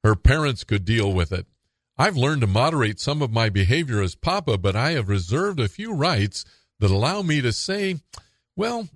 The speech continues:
maybe maneuver a few things past her parents, always for Misha's sake, of course.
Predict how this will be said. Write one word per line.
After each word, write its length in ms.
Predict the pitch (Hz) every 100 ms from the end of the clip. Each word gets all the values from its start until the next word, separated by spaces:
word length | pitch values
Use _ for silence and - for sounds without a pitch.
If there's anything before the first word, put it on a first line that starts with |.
| -
maybe 540 | 113 127 196 240 202
maneuver 600 | 139 117 143 226 143 127
a 40 | 110
few 320 | - 196 185
things 340 | - 180 139
past 420 | - 180 190 -
her 100 | 139
parents, 600 | 107 - 220 113 98 - - _ _ _
always 380 | 180 220 156 110
for 220 | - 110
Misha's 600 | 104 139 202 - 120 98 -
sake, 420 | - 233 208 -
of 180 | 98 -
course. 480 | 107 92 80 -